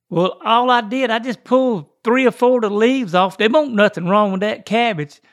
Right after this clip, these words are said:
And I put it in a pot and cooked it. And I called my friend Ethel,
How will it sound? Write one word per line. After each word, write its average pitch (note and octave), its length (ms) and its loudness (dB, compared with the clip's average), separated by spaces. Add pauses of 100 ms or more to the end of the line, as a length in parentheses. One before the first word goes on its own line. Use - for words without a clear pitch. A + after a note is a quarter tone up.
(240)
And D#3+ 180 0
I G#3 80 -2
put G#3+ 320 -4
it F#3+ 100 -6
in G3+ 180 -2
a D#3+ 60 -6
pot G#3+ 400 -2
and C#3+ 220 -14
cooked - 380 0
it. - 100 -20 (680)
And F#3 160 0
I F3+ 160 0
called G3 460 0
my F#3+ 260 0
friend F#3+ 540 0 (120)
Ethel, D#3 560 -2